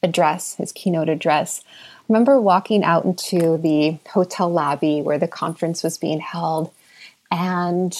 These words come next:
he had arrived to the location that morning. There were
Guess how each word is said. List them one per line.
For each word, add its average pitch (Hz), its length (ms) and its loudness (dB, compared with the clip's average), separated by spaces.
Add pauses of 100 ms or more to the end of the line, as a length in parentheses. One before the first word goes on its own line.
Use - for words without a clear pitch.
(380)
he 220 200 2
had 190 500 0
arrived 165 720 0 (100)
to 180 160 2
the 170 120 0
location 165 560 -2
that 175 180 -4
morning. 160 400 -2
There 156 160 -2
were 147 280 -2